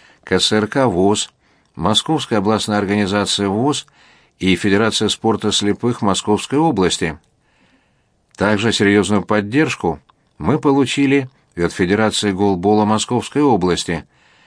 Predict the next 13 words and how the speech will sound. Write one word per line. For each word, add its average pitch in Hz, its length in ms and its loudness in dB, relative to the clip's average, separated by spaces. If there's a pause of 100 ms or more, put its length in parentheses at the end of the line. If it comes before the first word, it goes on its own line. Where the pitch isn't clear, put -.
(200)
президент 98 520 0
которой, 92 520 0 (400)
Олег 90 400 -2
Владимирович 92 680 -2 (120)
Жолобов, 90 680 0 (500)
сделал 123 420 0
все 131 220 0
возможное 113 640 0
для 98 120 -2
того, 95 220 0
чтобы 95 300 -2
соревнования 98 640 0
состоялись 104 800 -2